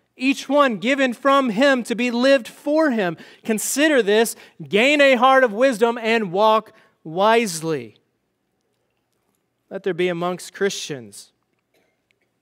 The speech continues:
no talk of wasting time or killing time, but only redeeming the time, because you have been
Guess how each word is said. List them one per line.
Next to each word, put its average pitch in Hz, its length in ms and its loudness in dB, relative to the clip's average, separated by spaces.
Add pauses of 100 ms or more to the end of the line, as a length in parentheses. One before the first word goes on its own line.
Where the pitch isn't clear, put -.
(460)
no 185 160 -4
talk 185 380 -2
of 131 180 -12
wasting 180 500 -4
time 139 460 -16 (1160)
or - 80 -20
killing 208 420 -2
time, 127 380 -18 (1300)
but 151 120 -12
only 190 260 -4
redeeming 156 840 -8 (360)
the 139 80 -18
time, 127 400 -18 (920)
because 180 720 -8 (400)
you 160 220 -10
have 156 280 -10
been 139 340 -16